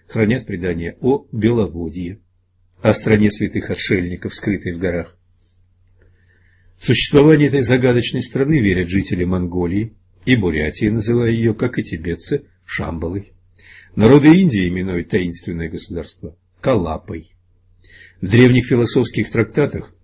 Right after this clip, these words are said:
обитателей загадочной страны называли великими учителями человечества, иерархией светлых сил – великим братством. С самых ранних времен существования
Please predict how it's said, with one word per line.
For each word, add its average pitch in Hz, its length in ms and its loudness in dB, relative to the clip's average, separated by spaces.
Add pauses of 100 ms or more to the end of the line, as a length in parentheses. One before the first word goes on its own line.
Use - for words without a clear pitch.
обитателей 101 580 0
загадочной 90 540 -2
страны 95 340 -6
называли 80 540 -6 (400)
великими 123 500 4
учителями 95 540 -2
человечества, 82 840 -10 (400)
иерархией 104 600 2
светлых - 480 -8
сил – 98 400 -8 (340)
великим 104 680 -2 (140)
братством. 87 640 -10 (2750)
С - 140 0
самых 143 320 4
ранних 120 340 2
времен 135 320 0
существования 87 880 0